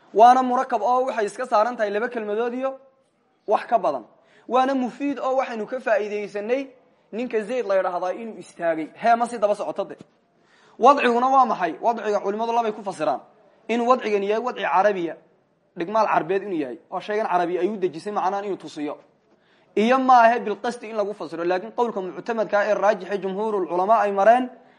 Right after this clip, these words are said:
waa in wadcigaasi lagu fasiro carabi, dhigmaal carbeed. Intaa shay marka laga helo ayaa la odhanayaa,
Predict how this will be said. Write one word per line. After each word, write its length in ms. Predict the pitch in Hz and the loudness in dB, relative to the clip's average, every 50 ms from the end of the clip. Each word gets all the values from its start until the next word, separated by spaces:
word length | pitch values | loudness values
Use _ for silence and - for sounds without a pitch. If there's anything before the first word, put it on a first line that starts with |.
| _ _ | _ _
waa 280 | - 170 190 196 196 190 - | 2 6 8 8 8 8 6
in 180 | 220 226 226 214 | 2 -4 -4 -2
wadcigaasi 520 | 208 214 214 - 185 180 185 175 180 202 | -2 -2 -2 -2 -2 -2 -2 -2 -2 -2
lagu 180 | 190 185 185 208 | -4 -4 -6 -6
fasiro 380 | - 180 165 - 190 202 226 240 233 - - - _ _ - | -8 -10 -10 -6 -2 0 0 0 -2 -4 -16 -20 _ _ -2
carabi, 340 | - 180 185 196 196 170 139 - - _ _ - | 2 2 2 2 0 -2 -6 -12 -16 _ _ -10
dhigmaal 280 | 165 156 185 196 190 151 | -6 0 4 4 4 4
carbeed. 340 | 123 143 123 123 131 120 - - _ _ _ _ - - _ _ - - _ _ - | 4 0 -2 -4 -6 -6 -8 -12 _ _ _ _ -20 -20 _ _ -20 -20 _ _ 0
Intaa 360 | 233 247 240 - 240 226 233 | 2 2 4 6 6 6 6
shay 160 | 233 233 220 220 | 6 4 -2 -2
marka 220 | 226 226 - 202 | -2 -2 0 0
laga 220 | 185 185 196 220 | 0 2 4 2
helo 140 | 214 214 214 208 | 2 4 2 2
ayaa 200 | 208 208 214 202 | 2 2 2 4
la 100 | 202 190 | 4 4
odhanayaa, 460 | 196 202 220 226 233 240 240 247 | 2 2 0 0 2 4 6 6